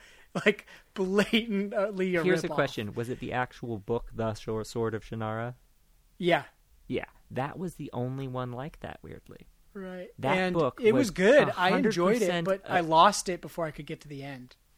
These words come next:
Speaker 2: Yeah. And he, he literally made that, was the longest of the books,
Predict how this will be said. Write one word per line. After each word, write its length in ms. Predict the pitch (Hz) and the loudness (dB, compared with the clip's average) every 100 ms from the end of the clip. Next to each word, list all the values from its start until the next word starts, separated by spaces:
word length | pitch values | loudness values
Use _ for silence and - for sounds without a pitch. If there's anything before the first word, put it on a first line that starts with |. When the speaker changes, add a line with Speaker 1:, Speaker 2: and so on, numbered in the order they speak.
| _ - | _ -10
Speaker 2:
Yeah. 180 | - - - - - | -10 -12 -20 -16 -4
And 140 | 151 | -2
he, 220 | 139 160 151 | -2 -4 -6
he 240 | - 160 | -4 -4
literally 640 | 147 156 147 147 143 131 110 | -2 -2 0 0 0 -2 -6
made 380 | 120 123 123 113 | -4 -4 -4 -4
that, 240 | 117 113 - | -4 -4 -8
was 140 | 120 | -8
the 100 | 123 | -6
longest 560 | 107 110 143 185 - 196 | -4 -2 -2 -4 -8 -10
of 80 | - | -8
the 100 | 180 | -6
books, 460 | 180 180 - - | -4 -6 -6 -14